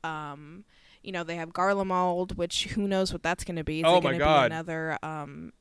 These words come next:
Speaker 1: Ishgard? Like, you know, there's ju-, there's so much stuff that they're adding to it that even from a story standpoint, I'm leery, but as just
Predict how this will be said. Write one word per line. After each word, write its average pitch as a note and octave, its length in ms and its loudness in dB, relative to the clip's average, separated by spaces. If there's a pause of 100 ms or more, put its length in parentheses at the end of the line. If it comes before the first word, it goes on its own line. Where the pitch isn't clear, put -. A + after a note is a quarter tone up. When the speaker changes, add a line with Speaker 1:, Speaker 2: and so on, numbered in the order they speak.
(120)
Speaker 1:
Ishgard? G#3 720 0
Like, F3 600 -4 (580)
you - 160 -8
know, F3+ 200 0
there's G3+ 200 -4
ju-, A3 280 -6
there's A3+ 200 0
so - 220 6
much D4+ 180 2
stuff - 360 0
that G3+ 100 -12
they're F3+ 120 -2
adding E3+ 400 -2
to F3 220 -6
it - 140 -8
that F3 180 -4
even A#3+ 500 -6 (420)
from A3+ 200 0
a G#3 40 -2
story C4+ 440 4
standpoint, A#3+ 680 -2
I'm F3+ 240 -4
leery, F#3 400 2
but G3+ 180 0
as F3 500 -4 (640)
just F#3 240 -4